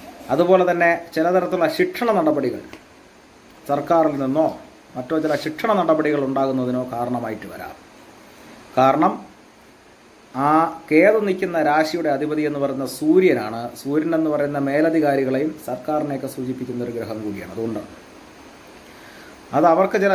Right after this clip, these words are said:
ശത്രുഭയങ്ങൾ ഉണ്ടാകാനും പരസ്യ ശത്രുതകൾ ഉണ്ടാകാനും ഒക്കെ സാധ്യത വളരെ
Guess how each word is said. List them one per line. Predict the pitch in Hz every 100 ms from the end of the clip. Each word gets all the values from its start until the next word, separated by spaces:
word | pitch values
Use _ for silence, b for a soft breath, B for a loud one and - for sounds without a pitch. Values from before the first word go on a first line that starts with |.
| -
ശത്രുഭയങ്ങൾ | 170 170 254 196 208 196 165
ഉണ്ടാകാനും | 156 139 123 107 113
പരസ്യ | 143 180 208 -
ശത്രുതകൾ | 147 196 208 190 165
ഉണ്ടാകാനും | 143 135 123 120 123 - - 127
ഒക്കെ | 135 123
സാധ്യത | 127 143 156 135
വളരെ | 135